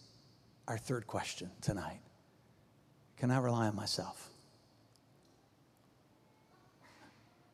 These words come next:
Sometimes it's a question that you're wrestling with and you don't even know that you're wrestling with it because you're wrestling with the other two questions, and those other two questions are big, but this one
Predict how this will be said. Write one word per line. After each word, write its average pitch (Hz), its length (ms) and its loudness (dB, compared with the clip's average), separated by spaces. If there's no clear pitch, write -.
Sometimes 208 420 12
it's 139 100 4
a 143 40 6
question 160 380 12
that 151 60 6
you're 147 100 8
wrestling 151 380 10
with 160 160 10
and 147 100 6
you 139 60 6
don't 147 140 8
even 139 140 8
know 160 140 10
that 170 80 8
you're 131 140 6
wrestling 127 360 4
with 131 140 6
it 147 60 4
because 131 260 4
you're 135 80 4
wrestling 131 360 4
with 131 120 2
the 135 100 4
other 123 140 4
two 117 140 -2
questions, 139 440 0
and 127 100 2
those 127 180 2
other 131 140 2
two 120 140 -4
questions 123 400 0
are 127 60 0
big, 127 260 4
but 120 140 2
this 135 220 2
one 123 260 4